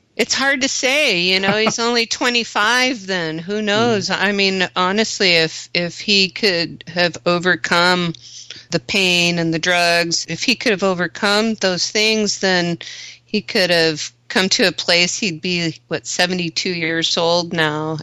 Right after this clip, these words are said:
Speaker 1: and he could have come to a place where he might enjoy it. Who knows? I, you know, it's really hard to say, but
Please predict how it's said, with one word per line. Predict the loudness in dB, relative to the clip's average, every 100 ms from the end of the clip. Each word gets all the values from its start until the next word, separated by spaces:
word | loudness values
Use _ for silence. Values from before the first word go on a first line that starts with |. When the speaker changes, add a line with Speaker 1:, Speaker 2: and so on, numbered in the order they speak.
| -4
Speaker 1:
and | 0 2 2
he | 0 -2
could | 0 0
have | 2 2 0 -6 -10
come | -6 -4 -2
to | -2
a | -2
place | -2 0 2 0 0
where | 2 2 0 -4 -18 -18 -18 -20 -4
he | 0
might | 2 2 2
enjoy | 2 2 2 2
it. | 2 0 -4 _
Who | -4 0
knows? | 2 2 0 -2 -6 -10 -20 -8
I, | -8
you | -2 0 0
know, | 2 0
it's | 0 -2
really | 0 0
hard | 2 2 2
to | 0
say, | -2 2 2 4 2 2
but | 2 2 2